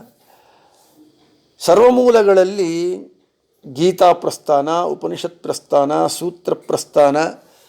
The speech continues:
ಮೊದಲಾದ ಈ ವಿಷಯಗಳಿಗೆ ಸಂಬಂಧಪಟ್ಟ ಗ್ರಂಥಗಳ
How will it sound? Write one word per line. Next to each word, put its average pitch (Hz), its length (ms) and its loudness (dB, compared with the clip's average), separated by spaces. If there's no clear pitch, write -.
ಮೊದಲಾದ 156 600 2
ಈ 247 340 0
ವಿಷಯಗಳಿಗೆ 175 680 0
ಸಂಬಂಧಪಟ್ಟ 151 840 -6
ಗ್ರಂಥಗಳ 147 720 0